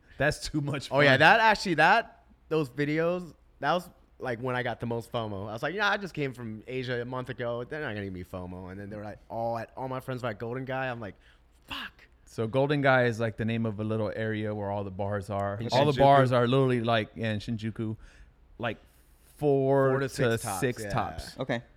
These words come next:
Speaker 1: So, like, if you're with a party of six, you need to find an empty bar <laughs> or else you, you can't fit.
Speaker 3: Oh, wow.
Speaker 1: Fire, bro. Like, they're all unique. They all have their own little character.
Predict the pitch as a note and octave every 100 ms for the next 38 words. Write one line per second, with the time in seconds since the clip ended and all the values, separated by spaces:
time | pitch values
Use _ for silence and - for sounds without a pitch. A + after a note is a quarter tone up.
0 | _ - B2+ B2 A#2 A#2 D3 C#3+ B2 B2
1 | A#2 - B2+ B2 A2+ - C#3+ - - B2+
2 | B2 A2+ B2 A2+ A2 G#2+ G#2+ G#2+ G2+ G#2
3 | - A2 A2 A2+ A2 G#2 - A#2 G#2 -
4 | F#2 - - - G#2 G2+ F2+ - _ _
5 | _ - D#3+ A#2+ G2 G2 G#2+ G#2+ G#2+ G2+
6 | - _ - B2 B2 B2+ C#3 C#3 C3 B2
7 | B2 C3+ C3+ B2+ B2 B2+ C3 A#2+ A#2+ B2
8 | B2 A#2 - C3 B2 A#2 B2 B2 A#2+